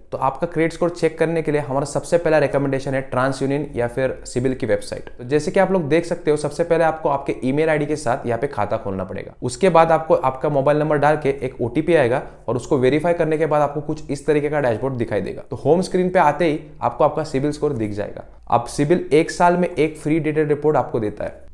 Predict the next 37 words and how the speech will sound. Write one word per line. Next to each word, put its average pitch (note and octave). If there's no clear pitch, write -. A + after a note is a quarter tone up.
यानी A2+
कि C3
अगर C3+
आप C#3
पहली B2+
बार D#3
अपना D3+
सिबिल C#3+
स्कोर C#3+
चेक C#3+
कर D3+
रहे C3
हो C#3
तो -
आपको -
एक D3
फ्री D3
डिटेल D3
रिपोर्ट C#3
मिल A2+
जाएगा। -
लेकिन B2+
अगर C#3+
आप D3+
दूसरी C3
बार F3
डिटेल C#3+
रिपोर्ट D3
चाहते A#2+
हो C3+
तो -
उसके C#3+
लिए E3+
आपको D#3
पे C3+
करना G2+
पड़ेगा। -